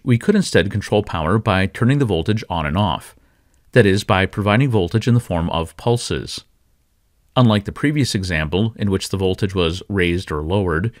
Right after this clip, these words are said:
here the amplitude or height of this pulsed voltage remains constant. We can change the average voltage by changing the width of these pulses,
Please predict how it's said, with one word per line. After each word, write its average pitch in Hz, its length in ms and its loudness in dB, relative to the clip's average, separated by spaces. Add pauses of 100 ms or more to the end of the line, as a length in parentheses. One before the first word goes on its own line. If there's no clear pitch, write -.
(520)
here 143 280 2
the 117 260 2
amplitude 123 560 0
or 90 120 0
height 127 220 0
of 113 60 -4
this 90 160 -4
pulsed - 380 -6
voltage 98 580 -2 (240)
remains 92 380 -2
constant. 107 640 -4 (1080)
We 120 120 2
can 110 160 2
change 104 340 0
the - 80 4
average 80 280 -2
voltage 92 440 -4
by 92 180 0
changing 90 460 -4
the 85 200 -4
width - 360 -2
of 80 100 -4
these 76 200 -6
pulses, - 580 -4